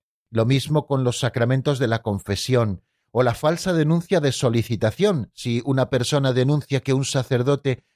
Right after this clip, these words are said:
le ha solicitado un pecado contra el sexto mandamiento en el ámbito de la confesión, algo que al sacerdote le traería también graves censuras, si alguien falsamente ha denunciado a un sacerdote de esto, también incurre en un pecado que solamente puede ser absuelto por el obispo diocesano.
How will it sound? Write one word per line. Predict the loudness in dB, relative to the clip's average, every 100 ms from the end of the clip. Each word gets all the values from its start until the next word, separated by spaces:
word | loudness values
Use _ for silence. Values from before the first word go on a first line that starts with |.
| -4
le | -2
ha | 0
solicitado | 0 0 -2 -2 0 0
un | 0
pecado | -4 -2 0 0
contra | -2 -2 -2
el | 0
sexto | -2 -2 0
mandamiento | 0 0 0 0 0
en | 0
el | 2
ámbito | 2 0 0 2
de |
la | 2
confesión, | 0 -2 -2 -2 2 2 0 _ _ _ -2
algo | -2 0 -4
que | -2
al | -2
sacerdote | -2 -2 0 0 0 0
le | -2
traería | 0 0 2 0
también | 0 0 0 2
graves | 2 2 0 0
censuras, | -2 0 2 2 0 -4 _ _ _
si | 0
alguien | 0 2 0
falsamente | 0 0 0 0 0 2
ha | 2
denunciado | 2 0 2 2 4
a |
un | 2
sacerdote | 0 -2 0 0 2 0 0
de | 2 2
esto, | 0 -4 -6 -6 _ _
también | -2 2 2
incurre | 0 0 0 2
en | 2
un | 0
pecado | -2 -2 0 0 0
que | -4
solamente | -2 0 2 0 -2 -4
puede | -2 -2
ser | 0 0
absuelto | 0 0 0 0 0 0
por | 2
el | 2
obispo | 2 0 -2 -2
diocesano. | 0 -2 -2 -4 0 0 -2